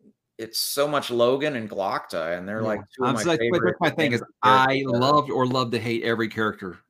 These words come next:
Speaker 2: in that original trilogy. I have some characters I'm kinda like, "Eh," in the sequels. That's kinda where
Speaker 1: Yeah.
Speaker 2: I, where I fall on. Those characters just couldn't be replaced for me. And that's, that's like saying,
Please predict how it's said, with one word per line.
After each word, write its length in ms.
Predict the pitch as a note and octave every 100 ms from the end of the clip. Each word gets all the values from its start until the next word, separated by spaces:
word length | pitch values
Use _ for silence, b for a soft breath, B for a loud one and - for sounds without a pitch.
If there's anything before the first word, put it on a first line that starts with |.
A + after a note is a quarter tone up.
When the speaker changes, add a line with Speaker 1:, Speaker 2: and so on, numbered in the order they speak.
| _
Speaker 2:
in 160 | - G#2+
that 160 | G#2+ G#2
original 360 | G#2 A2 G#2+ G2+
trilogy. 580 | - G#2+ G2 G2 G2 - -
I 80 | G#2+
have 140 | A2
some 120 | B2+
characters 300 | A#2 A#2 C#3+
I'm 80 | D3+
kinda 180 | E3+ G3+
like, 80 | B3
"Eh," 40 | A#3 - _ -
in 60 | A2+
the 60 |
sequels. 360 | - A2 G2 G#2+
That's 140 | A#2+
kinda 240 | - A2+ G2+
where 180 | G2+
Speaker 1:
Yeah. 80 | F#2+
Speaker 2:
I, 60 | F#2 -
where 160 | A2+ F#2+
I 80 | F#2+
fall 280 | - G2 F#2
on. 120 | F2+
Those 160 | G2
characters 320 | - A2 A2 F#2
just 160 | F#2
couldn't 140 | A2 G2+
be 60 | F2
replaced 360 | - C3+ C#3
for 80 | -
me. 120 | E2 E2+
And 80 | F2+
that's, 160 | - - B B B B
that's 100 | F#3+
like 120 | G3
saying, 360 | G3+ F3+ C#3+